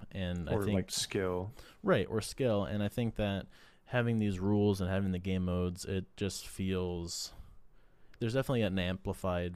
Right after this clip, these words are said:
Speaker 1: feeling of competitiveness, and I think, um, that's what I enjoy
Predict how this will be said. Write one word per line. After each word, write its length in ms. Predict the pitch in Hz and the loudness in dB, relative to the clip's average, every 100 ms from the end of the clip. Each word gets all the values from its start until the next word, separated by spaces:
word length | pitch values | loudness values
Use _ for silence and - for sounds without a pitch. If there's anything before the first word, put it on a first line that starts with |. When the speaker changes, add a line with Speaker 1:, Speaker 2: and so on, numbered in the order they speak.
| 90 | -8
Speaker 1:
feeling 580 | - - 90 92 92 92 | -16 -8 -4 -2 -2 -2
of 560 | 87 85 82 87 - - - - - | -2 -2 -2 -6 -14 -20 -20 -20 -14
competitiveness, 760 | - 98 92 95 117 139 147 - | -6 -2 0 0 0 0 -2 -4
and 120 | 107 95 | -4 -2
I 60 | |
think, 440 | 92 95 92 - - - - - - - - - | -2 -2 -2 -4 -20 -20 -20 -20 -20 -20 -18 -6
um, 440 | 82 80 82 80 - | -4 -2 -4 -6 -6
that's 240 | - 85 101 | -2 -2 -2
what 80 | 90 | -2
I 80 | |
enjoy 580 | 85 87 85 80 85 90 | -2 -4 -4 -4 -4 -6